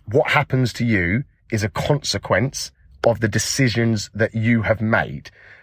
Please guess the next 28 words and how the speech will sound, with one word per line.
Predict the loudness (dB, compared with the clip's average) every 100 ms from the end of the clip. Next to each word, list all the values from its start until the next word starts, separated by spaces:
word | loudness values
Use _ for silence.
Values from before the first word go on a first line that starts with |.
| _
Um, | 0 4 4 2 2
like | 2 2 2
it | 0
or | 2
lump | 2 0
it, | -6 -2
that, | -2 0
that | -4 -2
is, | -2 -2 -4 -2
that | -2 0
is | -6
fact. | 0 -2 -2 -18 -10
You | 0
know, | 2 2
if | 2
you're | -2
skint, | 0 0 0 0 -2 -6 -20 -16
the | -4
chances | 2 2 2 2
are | 4 6 4
you | 4 2
haven't | 0 -2
been, | 0 0 -4 -8 -20 -20 _ _ _ _
you've | -2 2
been | 2 0 -2
spending | 0 2 2 2
money | 2 2
frivolously, | -2 -4 -2 -4 -4 -2 -2 -2